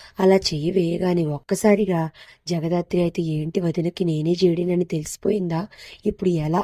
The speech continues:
అని ఒక్కసారిగా టెన్షన్ పడుతూ వెనక్కి తిరుగుతూ ఉంటుంది. మరి నిజంగానే తెలిసిపోయిందా లేదా,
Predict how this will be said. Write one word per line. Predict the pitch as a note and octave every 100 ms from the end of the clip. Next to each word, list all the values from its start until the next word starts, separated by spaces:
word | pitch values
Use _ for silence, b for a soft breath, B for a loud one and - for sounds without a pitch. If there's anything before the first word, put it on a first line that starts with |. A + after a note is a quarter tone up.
| -
అని | - F#3 D#3+
ఒక్కసారిగా | D#3 D3 - A3 G#3+ -
టెన్షన్ | F3 E3 - -
పడుతూ | - F#3+ F3
వెనక్కి | E3+ E3 E3 -
తిరుగుతూ | - F3+ F3 F3+
ఉంటుంది. | F3 E3+ F3 E3+ - B B B B
మరి | F#3+ E3+ D#3+
నిజంగానే | D#3 D#3 F#3 G3 G#3 G#3+
తెలిసిపోయిందా | G#3 G3 - - G3+ G3+ G3+
లేదా, | F#3+ F3+